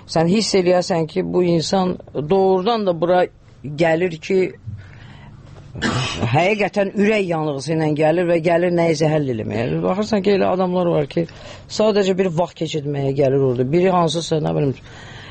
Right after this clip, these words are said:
o statusuna görə gəlir ki, bu millət vəkilidir, nə olsun?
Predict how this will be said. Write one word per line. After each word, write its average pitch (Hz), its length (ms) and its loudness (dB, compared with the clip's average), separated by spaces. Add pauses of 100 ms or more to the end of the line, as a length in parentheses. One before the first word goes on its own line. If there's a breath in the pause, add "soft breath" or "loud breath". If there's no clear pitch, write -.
(160 loud breath)
o 165 200 2
statusuna 156 640 -4
görə 127 300 0
gəlir 123 220 2
ki, 165 100 -2
bu 180 80 2
millət 156 480 2
vəkilidir, 110 560 -8
nə 156 160 -2
olsun? 147 320 -6